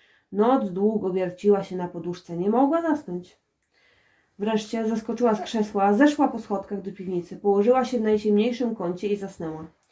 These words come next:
„Ojej, będzie jej tam niewygodnie”, martwił się Domek. „Mogła chociaż zabrać poduszkę”. „Noc potrzebuje tylko ciszy, więc”, zaszumiał wiatr i odleciał.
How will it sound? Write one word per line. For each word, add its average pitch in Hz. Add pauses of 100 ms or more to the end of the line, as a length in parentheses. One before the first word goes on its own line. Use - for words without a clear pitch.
(420)
„Ojej, 196 (400)
będzie 208
jej 208
tam 220
niewygodnie”, 185
martwił 185
się 202
Domek. 180
„Mogła 196
chociaż 240
zabrać 208
poduszkę”. 269 (800)
„Noc 185
potrzebuje 180
tylko 220
ciszy, 208 (180)
więc”, 170 (1300)
zaszumiał 202
wiatr 269
i -
odleciał. 151